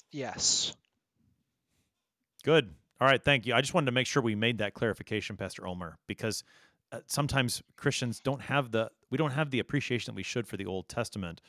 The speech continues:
Speaker 2: and we wouldn't want a, a text like this to lead us to underappreciate the good news that is found within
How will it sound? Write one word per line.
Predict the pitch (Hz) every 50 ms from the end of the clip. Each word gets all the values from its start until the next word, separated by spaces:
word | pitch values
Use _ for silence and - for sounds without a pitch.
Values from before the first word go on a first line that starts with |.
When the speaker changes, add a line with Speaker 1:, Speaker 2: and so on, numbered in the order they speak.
| - - - - _ _
Speaker 2:
and | - 101
we | 110
wouldn't | 107 107 131 135 135 120
want | 107 110 110 104
a, | 98 101
a | 98
text | - - 120 113 - -
like | 101 92 -
this | 107 101 -
to | - - 101 87 90 - _ _ _ _ _ _ _ _ _ _ _ - - _ _ _ -
lead | 110 117 107
us | 104 -
to | - - - _
underappreciate | 104 110 104 92 87 87 85 - - - 92 87 - - - 95 85 82 82 - - -
the | 101 92
good | - - 110 101 90
news | 95 92 90 90 85 -
that | - 85
is | 87 87 -
found | - - 92 87 85 82
within | 85 85 - 90 85 85 80 82